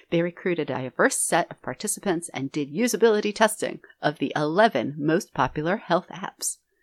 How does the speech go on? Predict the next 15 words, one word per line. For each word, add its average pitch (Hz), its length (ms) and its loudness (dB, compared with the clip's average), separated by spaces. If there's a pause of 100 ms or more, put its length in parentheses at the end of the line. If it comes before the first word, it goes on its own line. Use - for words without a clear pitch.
(580)
They 208 160 4
conclude 233 680 0
that, 151 260 0 (400)
quote, - 380 2 (460)
"current 269 460 0
tools 160 580 -2
are 175 160 0
not 175 340 -2 (100)
consistently 180 1120 -4
usable 160 680 -4 (160)
for 190 160 -4
diverse 170 460 -4
patients," - 580 -6
end 160 240 -4
quote. - 280 -6